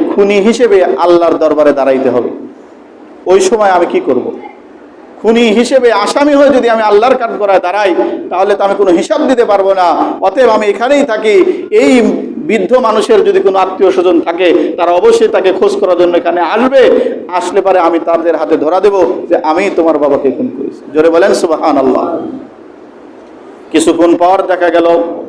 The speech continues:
দুইজন যুবক ছেলে, ওই বৃদ্ধ মানুষের দুইটা ছেলে, দীর্ঘ সময় হয়ে যাওয়ার কারণে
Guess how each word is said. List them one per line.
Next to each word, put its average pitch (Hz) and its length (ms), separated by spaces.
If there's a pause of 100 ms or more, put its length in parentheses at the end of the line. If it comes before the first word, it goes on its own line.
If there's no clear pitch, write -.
(520)
দুইজন 165 460
যুবক 180 340
ছেলে, 180 300
ওই 175 220
বৃদ্ধ 160 300
মানুষের 170 520
দুইটা 151 280
ছেলে, 175 380 (1300)
দীর্ঘ 262 300
সময় 269 340
হয়ে 254 200
যাওয়ার 262 220
কারণে 233 480